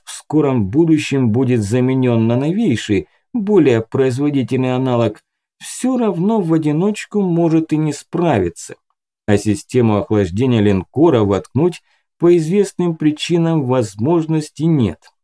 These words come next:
Орудия, которые Илья устанавливал еще сам, тоже имели свой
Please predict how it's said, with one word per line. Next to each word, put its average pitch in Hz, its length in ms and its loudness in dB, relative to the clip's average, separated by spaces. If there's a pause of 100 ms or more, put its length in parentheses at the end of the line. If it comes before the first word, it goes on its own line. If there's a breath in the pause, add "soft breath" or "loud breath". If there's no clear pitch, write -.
(920)
Орудия, 240 420 2
которые 185 420 4
Илья 156 360 4
устанавливал 139 680 2
еще 123 360 0
сам, 214 500 -2
тоже 156 420 6
имели 135 300 2
свой 120 340 2